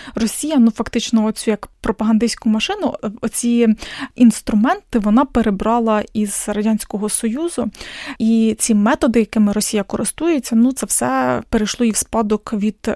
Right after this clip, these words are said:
Радянського Союзу. І, ну, тоді ще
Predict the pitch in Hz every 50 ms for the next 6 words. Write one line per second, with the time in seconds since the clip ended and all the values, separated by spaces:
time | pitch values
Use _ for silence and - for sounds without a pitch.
0 | - - 220 220 214 214 214 220 - - - 220 - 220 - - - 214 - -
1 | 202 - - 220 - - - - - - - - - - - - _ - - 240
2 | 254 262 262 262 254 - - _ - - 240 294 269 262 - _ - - 226 202
3 | 214 262 339 370 - - - 269 254 233 220